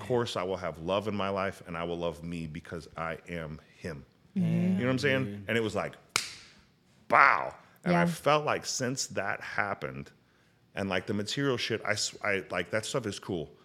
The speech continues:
Speaker 1: But I swear to God, like, I mean, I have a seven hundred square foot apartment.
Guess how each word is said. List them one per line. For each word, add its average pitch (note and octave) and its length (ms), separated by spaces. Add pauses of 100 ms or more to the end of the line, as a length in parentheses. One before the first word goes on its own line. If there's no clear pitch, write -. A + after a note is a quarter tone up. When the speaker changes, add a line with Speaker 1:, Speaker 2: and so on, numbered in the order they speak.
(180)
Speaker 1:
But F#2+ 100
I E2+ 80
swear G#2+ 320
to G2 60
God, F#2+ 300
like, D2+ 280 (680)
I F#2+ 60
mean, G2 120
I G#2+ 60
have A#2 100
a G#2 40
seven G#2+ 260
hundred G2+ 160
square G2+ 180
foot F#2+ 140
apartment. G2+ 440